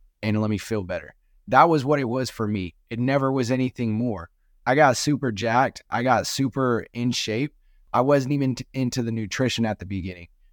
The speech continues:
but I loved it so much. I loved the feeling of lifting heavy weight and pushing myself to limits I never thought possible. And that really triggered me to just keep going. And everyone wanted me, like, "Hey, like, how do you do this?" And I did this for, for five years.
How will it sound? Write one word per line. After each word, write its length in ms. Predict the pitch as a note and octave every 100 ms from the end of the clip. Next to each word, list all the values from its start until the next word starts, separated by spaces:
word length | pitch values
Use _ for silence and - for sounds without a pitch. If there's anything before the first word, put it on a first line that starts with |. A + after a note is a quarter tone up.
| _
but 320 | G#2+ B2 A#2+ -
I 140 | G#2+
loved 340 | A#2 A#2 C3 B2+
it 120 | A2+
so 240 | - B2
much. 300 | A#2+ B2 A#2+
I 60 | A#2
loved 260 | G#2+ A#2 G#2+
the 100 | A2
feeling 380 | - A#2+ A2+
of 140 | G2+ F#2+
lifting 340 | A#2 A2 A2
heavy 300 | G#2 A2 G#2+
weight 300 | G2+ G#2+ G#2 G2
and 160 | F#2+
pushing 300 | - A#2 A#2+
myself 400 | A2+ G#2+ A#2 G#2+
to 100 | -
limits 320 | G#2 G#2 F#2+
I 60 | F#2+
never 300 | G2 G2+ F#2+ - -
thought 260 | G2 E2+
possible. 600 | - F#2 F2+ A2 A2 C3 - - _ _ _
And 300 | A#2 A#2 A2
that 160 | B2 B2
really 260 | C3 C3
triggered 320 | A#2+ C#3 B2 A2+
me 140 | G#2+
to 100 | G#2
just 240 | F#2+ G#2
keep 240 | - A#2 F#2+
going. 360 | A2 G2+ E2 - _ _ _ _
And 180 | - G#2+
everyone 400 | B2+ F3 D#3+ D3
wanted 260 | D#3 D#3+ B2
me, 160 | C3+
like, 220 | B2 G#2+
"Hey, 220 | - C3+ C3
like, 180 | A2+ F#2 A2+ _ -
how 220 | - C3
do 80 | C#3+
you 100 | C3
do 220 | C3+ C3+
this?" 180 | G#2 G#2+
And 100 | A2
I 60 |
did 220 | B2 D#3
this 120 | D#3 -
for, 360 | B2+ A2 F#2 -
for 160 | A2
five 400 | G2 A#2 B2 B2
years. 400 | A2+ A2 F2 E2+